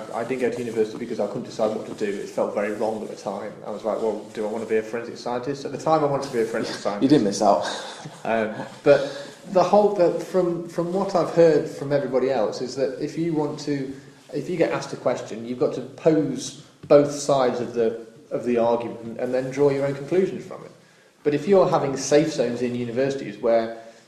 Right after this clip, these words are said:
Speaker 1: um, students can, should be able to feel safe and unthreatened and unoffended, then you can't have
Speaker 2: It's,
Speaker 1: a full,
Speaker 2: it's not even
Speaker 1: you can't have a
Speaker 2: physically
Speaker 1: full
Speaker 2: threatened. It's
Speaker 1: Yeah,
Speaker 2: not that.
Speaker 1: mentally threatened.
Speaker 2: It, it, it's having your, having
Speaker 1: It,
Speaker 2: your
Speaker 1: emotionally,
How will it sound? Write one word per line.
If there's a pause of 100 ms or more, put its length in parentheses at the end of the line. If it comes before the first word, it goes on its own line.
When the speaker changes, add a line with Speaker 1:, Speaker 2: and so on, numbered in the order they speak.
(420)
Speaker 1:
um,
students
can,
should
be
able
to
feel
safe
and
unthreatened (280)
and
unoffended, (220)
then
you
can't
have
Speaker 2:
It's,
Speaker 1:
a
full,
Speaker 2:
it's
not
even
Speaker 1:
you
can't
have
a
Speaker 2:
physically
Speaker 1:
full
Speaker 2:
threatened.
It's
Speaker 1:
Yeah,
Speaker 2:
not
that.
Speaker 1:
mentally
threatened.
Speaker 2:
It,
it,
it's
having
your,
having
Speaker 1:
It,
Speaker 2:
your
Speaker 1:
emotionally,